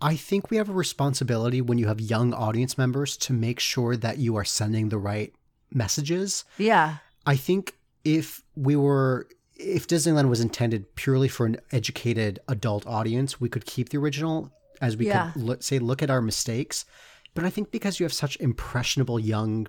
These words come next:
Speaker 1: people, to objectify women like that is not a s-,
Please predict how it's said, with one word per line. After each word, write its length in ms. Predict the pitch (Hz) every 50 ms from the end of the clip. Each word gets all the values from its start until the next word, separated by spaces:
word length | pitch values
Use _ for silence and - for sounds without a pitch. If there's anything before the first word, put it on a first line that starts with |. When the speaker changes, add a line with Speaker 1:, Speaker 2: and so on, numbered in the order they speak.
| _ -
Speaker 1:
people, 560 | - - 123 120 - 160 165 175 208 196 _ _ - - - - - - - _ _ _ _ _ _ - _ _ _ _ _ -
to 240 | - - - 143 135 -
objectify 500 | 143 117 - 143 135 - 139 131 139 131
women 260 | 120 117 113 123 123
like 180 | 123 123 123
that 260 | - 131 123 120 120 -
is 160 | 139 - -
not 380 | 110 107 107 104 104 110 - _ _ _ _ _ - _ _ - -
a 40 |
s-, 180 | - - - -